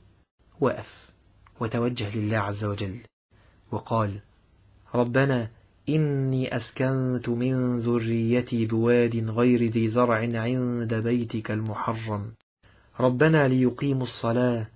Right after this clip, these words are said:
فاجعل أفئدة من الناس تهوي إليهم وارزقهم من الثمرات لعلهم يشكرون." نتعلم إيه؟ واحد، أمر ربنا سبحانه وتعالى كله خير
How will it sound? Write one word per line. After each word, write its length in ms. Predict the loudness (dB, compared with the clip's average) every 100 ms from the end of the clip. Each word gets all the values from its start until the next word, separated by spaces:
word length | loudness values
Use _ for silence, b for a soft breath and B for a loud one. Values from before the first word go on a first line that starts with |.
| _
فاجعل 480 | -2 0 2 2 0
أفئدة 640 | -4 -8 -4 0 0 0 -4
من 340 | -2 -2 -2
الناس 640 | -2 -2 -2 -2 -2 -4
تهوي 680 | -4 -4 -4 -2 -2 -2 -2
إليهم 520 | 0 0 -2 -4 -6 -10 _ _ _ b b b
وارزقهم 640 | 2 2 4 0 0 -4 -2
من 200 | -2 -2
الثمرات 720 | -4 -4 -2 0 2 0 0
لعلهم 680 | -2 0 0 0 -2 -4 -6
يشكرون." 640 | -6 -6 -6 -6 -8 -12 -18 _ _ _ _ _ _ _ _ _ _ _ _ _ -10
نتعلم 480 | -6 -2 0 -2 -4
إيه؟ 220 | -2 -4 -6 _ _ _ _ -2
واحد، 400 | 0 0 -2 -6 -10 _ _ _ _ _ 0
أمر 360 | 2 2 0 0
ربنا 320 | 0 -2 -2
سبحانه 420 | -4 -10 -6 -4
وتعالى 360 | -2 -2 -2 -4
كله 360 | -4 -2 0
خير 480 | -2 -4 -6 -8 -16